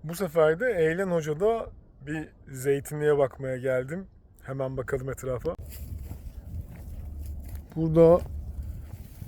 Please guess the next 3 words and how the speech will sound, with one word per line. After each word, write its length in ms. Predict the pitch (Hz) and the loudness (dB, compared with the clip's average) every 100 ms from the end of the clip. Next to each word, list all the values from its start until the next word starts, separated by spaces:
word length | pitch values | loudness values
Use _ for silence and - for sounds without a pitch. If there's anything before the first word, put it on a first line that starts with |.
| - - - - - - | -14 -14 -8 -8 -6 -2
yirmiye 480 | 160 160 165 170 165 | 2 4 8 8 10
yakın 440 | 165 151 165 190 - - - - - - - - - - - - - | 8 6 4 0 -2 -10 -10 -10 -10 -10 -12 -12 -14 -14 -16 -12 -6
yetişkin 680 | 156 170 - - - 156 165 | 0 0 0 -4 -2 0 0